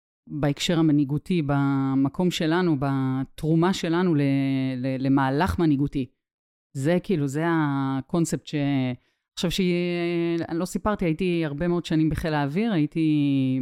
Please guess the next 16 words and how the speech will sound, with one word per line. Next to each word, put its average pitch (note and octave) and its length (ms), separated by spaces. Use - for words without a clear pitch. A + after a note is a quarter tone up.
בעצם, C3+ 480
אה, C3+ 180
אחראית D3 300
על D#3 100
תהליכי C#3 340
פיתוח D3 320
הדרכה C#3 380
ופיתוח C#3 560
מנהיגות C#3+ 420
בבית C3+ 260
ספר D#3 280
לפיקוד D3 280
ומנהיגות C#3 440
של C#3 120
חיל D3+ 220
האוויר, D3 440